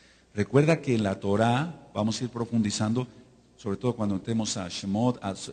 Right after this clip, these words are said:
a Deuteronomio, etcétera, hay cantidad de citas que indican que nosotros no debemos de ser explotadores.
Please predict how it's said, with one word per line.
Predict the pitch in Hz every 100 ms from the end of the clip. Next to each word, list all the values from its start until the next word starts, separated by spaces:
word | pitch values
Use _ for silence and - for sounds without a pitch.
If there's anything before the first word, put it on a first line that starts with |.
| -
a | 92
Deuteronomio, | 101 101 101 104 117 135 135
etcétera, | 104 - 123 131 131 - - - _ -
hay | 117
cantidad | 131 147 143 131 131
de | 139 127
citas | - 139 135 127 -
que | - 110 98 101
indican | 117 110 107 135 143 143 120
que | 107
nosotros | 104 151 156 143 120
no | 139 156
debemos | 135 139 170 139
de | 113
ser | 95 120
explotadores. | 104 - 95 85 78 65 - -